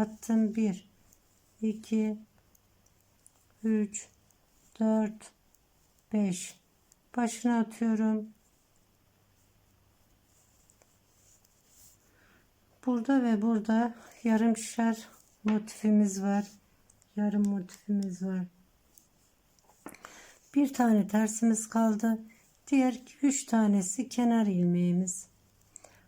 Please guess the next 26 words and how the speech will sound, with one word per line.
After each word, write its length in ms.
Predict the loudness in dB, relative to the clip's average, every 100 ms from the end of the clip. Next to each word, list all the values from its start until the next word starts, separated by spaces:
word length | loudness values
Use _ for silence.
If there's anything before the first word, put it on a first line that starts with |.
| -2
Arkadan 560 | 0 2 0 0 0 -4 -16 -20 _ _ _ _
yine 220 | 2 4
aynı 380 | 4 6 6 4
şekilde. 720 | 2 -2 -2 0 -2 0 -2 -4 -14 _ _ _ _ _ _ -4
Arkayı 440 | -4 0 0 0
çok 260 | 0 -4 -2
göstermek 640 | -2 -2 -2 0 2 0
istemiyorum. 680 | -4 -6 0 2 2 0 -2
Çünkü 360 | -2 -4 -2 0
videomun 440 | 0 0 0 2
süresi 540 | 0 -2 -4 -4 -6 -8
çok 340 | -4 -4 -4
uzuyor. 640 | -4 -2 0 0 -2 -6 _ _ _ _ _ _ _ _
Bir, 280 | 0 0 -2 -8 _
iki, 520 | -8 -6 -2 0 -2 -6 _ _
üç 240 | 0 0 -2
tane 380 | 0 2 2 0
kenar 340 | 0 2 2
ilmeğimiz 600 | 2 2 2 2 -2 -4
var. 200 | -4 -2
Bir 120 | -4
tane 420 | -2 0 0 0 -2
düzümüz. 560 | -2 0 0 0 -6 -18 -20 -20 _ _
Diğer 280 | 0 2 2
ilmeklerimiz 880 | 2 2 2 0 -2 0 2 2 2
ise 420 | -4 -2 -2 -2